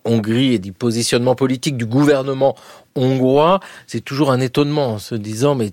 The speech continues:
dans l'Union européenne, tiens, pourquoi il y a ce pas de côté ?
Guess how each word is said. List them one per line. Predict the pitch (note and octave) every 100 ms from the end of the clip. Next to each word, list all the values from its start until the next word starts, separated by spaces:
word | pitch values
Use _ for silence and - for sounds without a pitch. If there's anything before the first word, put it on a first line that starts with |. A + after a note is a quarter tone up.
| -
dans | B2+ B2 C3+
l'Union | A#2+ A#2 A#2+
européenne, | A#2+ A2+ A2+ A#2+ A#2 D3+ C#3
tiens, | - D3+ C#3 - _ _
pourquoi | D#3+ C3+ - E3+ E3+
il | B2+
y |
a | B2+
ce | -
pas | A#2 C3+
de | B2+
côté ? | A#2+ B2+ A#2+ D#3+